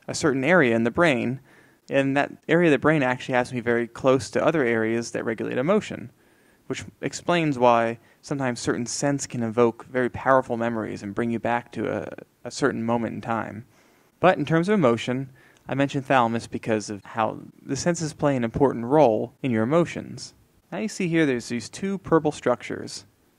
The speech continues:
and this is known as an amygdala. Amygdala. Now the amygdala is sometimes called the aggression center,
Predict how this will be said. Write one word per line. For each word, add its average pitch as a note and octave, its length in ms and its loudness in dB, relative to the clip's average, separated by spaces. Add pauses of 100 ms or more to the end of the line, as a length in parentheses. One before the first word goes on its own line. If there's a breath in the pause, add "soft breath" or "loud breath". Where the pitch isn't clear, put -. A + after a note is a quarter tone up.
(160)
and D3 120 -8
this F#3 160 -8
is F3+ 80 -6
known B2 260 2
as A2 260 -2
an B2+ 100 -6
amygdala. D3 680 -2 (4000)
Amygdala. C#3+ 600 -2 (1300)
Now D#3 100 -2
the D#3 140 2
amygdala D3+ 640 0 (140)
is - 100 -8
sometimes F3+ 380 -2
called C3 320 6
the A2+ 120 -2
aggression A#2+ 580 2
center, - 460 -8